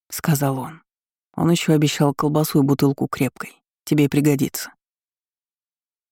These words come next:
«А ты и впрямь жёг», — приблизительно с таким же уважением протянул санитар. «С волками жить, по волчьи выть», — хмыкнул Ричард. «Повезло, дылде», —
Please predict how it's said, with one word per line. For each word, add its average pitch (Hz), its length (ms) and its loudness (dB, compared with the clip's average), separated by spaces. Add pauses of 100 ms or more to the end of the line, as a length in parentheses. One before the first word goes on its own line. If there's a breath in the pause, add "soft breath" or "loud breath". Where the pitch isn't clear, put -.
«А 156 300 0
ты 180 300 2
и - 20 4
впрямь 151 560 4
жёг», — 147 500 -2 (640)
приблизительно 180 800 2
с - 60 -2
таким 156 360 2
же 147 120 2
уважением 139 580 4
протянул 143 440 2
санитар. - 720 0 (920)
«С - 140 -12
волками 170 580 4
жить, 147 280 2
по 139 140 0
волчьи 147 440 2
выть», — - 340 -6 (640)
хмыкнул 139 540 2
Ричард. - 500 -4 (600)
«Повезло, 160 680 4
дылде», — 135 500 0